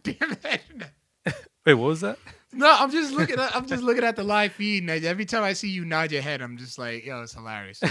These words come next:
Speaker 2: <laughs> Yeah, but, uh, but yeah, man. Um, yeah, Crown Jewel, I'm not gonna watch. Um,
Speaker 1: And shout outs to Jonathan watching.
Speaker 2: Yep. Uh, John Haponic?
Speaker 1: No, uh, Jay Embry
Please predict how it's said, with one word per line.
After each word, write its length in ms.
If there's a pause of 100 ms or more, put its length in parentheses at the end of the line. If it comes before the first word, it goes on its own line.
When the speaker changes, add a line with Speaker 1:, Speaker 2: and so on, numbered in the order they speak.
(380)
Speaker 2:
<laughs> 40 (1700)
Yeah, 420 (200)
but, 300
uh, 320 (100)
but 220
yeah, 260
man. 420
Um, 280
yeah, 120
Crown 280
Jewel, 200
I'm 60
not 160
gonna 160
watch. 500 (120)
Um, 720
Speaker 1:
And 100
shout 160
outs 140
to 60
Jonathan 420
watching. 320 (260)
Speaker 2:
Yep. 220 (460)
Uh, 160
John 300
Haponic? 360 (320)
Speaker 1:
No, 240
uh, 220 (360)
Jay 300
Embry 340